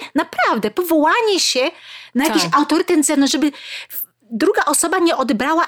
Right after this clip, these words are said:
Speaker 1: że to dotyczy tylko relacji naszej, tak?
Speaker 2: Nie wiem, czy nie wpisujesz się trochę teraz w filozofię profesora Lwa Starowicza, który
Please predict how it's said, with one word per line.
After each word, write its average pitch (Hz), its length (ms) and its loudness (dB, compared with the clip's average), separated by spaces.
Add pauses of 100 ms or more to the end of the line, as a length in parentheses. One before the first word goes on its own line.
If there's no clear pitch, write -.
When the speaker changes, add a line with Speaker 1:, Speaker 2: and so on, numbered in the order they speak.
Speaker 1:
że 254 140 -2
to 285 180 -2
dotyczy 311 460 -2
tylko 302 560 -2 (320)
relacji 294 600 0
naszej, 214 580 -2
tak? 277 120 0
Speaker 2:
Nie 220 160 2
wiem, 440 180 0
czy 311 120 -2
nie 294 120 2
wpisujesz 320 500 -2
się 247 160 -4
trochę 247 320 -6
teraz 214 440 -4
w - 40 -10
filozofię 202 560 -4
profesora 196 480 -6
Lwa 180 200 -4
Starowicza, 175 600 -6
który 165 320 -4